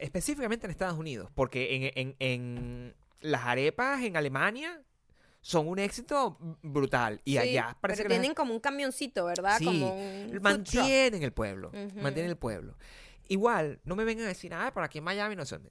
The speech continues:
Speaker 1: Mira, eso es mentira. Miami está controlado por una, eh, gringatización.
Speaker 2: También, también. Los tequeños que yo he comido siempre han sido lisos, sin burbujitas.
Speaker 1: Nueva
Speaker 2: y con,
Speaker 1: York
Speaker 2: y
Speaker 1: a
Speaker 2: con,
Speaker 1: veces
Speaker 2: y entonces
Speaker 1: tiene
Speaker 2: un
Speaker 1: como
Speaker 2: queso que ni se derrite, marica. Ese queso no es.
Speaker 1: No, no
Speaker 2: Ese
Speaker 1: lo
Speaker 2: queso no es, no lo estás
Speaker 1: no lo estás,
Speaker 2: logrando.
Speaker 1: be better.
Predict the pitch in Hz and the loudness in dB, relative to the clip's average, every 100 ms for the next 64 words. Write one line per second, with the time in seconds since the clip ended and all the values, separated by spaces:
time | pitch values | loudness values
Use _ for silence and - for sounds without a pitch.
0 | - 117 - - - - 180 196 254 220 | -20 -18 -18 -20 -20 -14 -12 -6 -2 0
1 | 131 131 156 196 226 - 226 226 226 196 | 0 -2 -2 -4 -4 -2 -4 -2 -6 -4
2 | 156 156 165 208 208 170 160 185 202 151 | -2 0 2 0 0 -4 -2 -2 -4 -4
3 | 120 156 - 156 156 156 147 147 135 - | -12 -14 -12 -4 -2 -2 -2 -4 -4 -6
4 | 135 208 214 214 208 196 202 226 226 202 | -4 -2 -2 -2 0 0 2 2 4 2
5 | 202 202 220 220 240 240 277 330 247 294 | 0 0 0 0 0 -2 -2 -2 0 0
6 | 294 294 285 294 294 302 294 302 311 330 | -2 -4 -2 -2 -2 0 0 0 -2 -2
7 | 302 247 208 220 262 370 - 196 185 175 | 0 0 0 0 0 0 2 6 6 6
8 | 208 220 214 196 220 208 - 120 330 359 | 4 4 4 4 2 2 -2 -2 2 4
9 | 480 466 403 - 381 415 359 285 254 220 | 4 4 4 2 2 0 0 0 2 2
10 | 247 247 151 151 156 202 247 - - 175 | 2 -2 -4 -6 -6 -6 -6 -8 -10 -10
11 | 254 466 466 - 571 - - - 143 156 | -6 -6 -6 -8 -12 -12 -12 -8 -4 -2
12 | 135 135 156 220 240 587 494 349 285 277 | -2 -2 -2 -2 -2 -2 -4 -2 -2 2
13 | 339 - - 392 359 190 208 226 214 208 | 0 0 4 4 6 4 6 6 8 6
14 | 208 214 196 254 135 98 | 4 4 6 4 2 -4